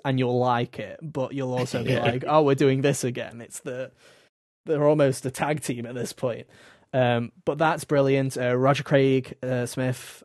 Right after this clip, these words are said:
Speaker 1: as the main villain is also very good.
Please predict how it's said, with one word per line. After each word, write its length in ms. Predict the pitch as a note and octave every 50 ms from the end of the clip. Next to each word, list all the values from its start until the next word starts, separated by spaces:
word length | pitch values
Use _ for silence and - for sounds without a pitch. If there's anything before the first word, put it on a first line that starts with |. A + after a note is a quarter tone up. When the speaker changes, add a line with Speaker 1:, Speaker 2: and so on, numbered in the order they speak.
| _
Speaker 1:
as 240 | - B2+ B2 A#2 B2+
the 100 | C3 B2
main 280 | B2+ A#2+ B2 B2 A#2+ B2
villain 460 | B2 A#2 A#2 A#2 A#2 A#2 A#2+ A#2 G2+
is 340 | - A#2+ B2 A#2+ B2 C3+ D3 - _ _ _ _
also 400 | - C3+ C3 B2+ - C3+ B2 B2
very 380 | B2 B2 C#3 C3 B2 B2 B2 B2+
good. 400 | B2+ C3 A#2+ A#2 A#2 A#2+ -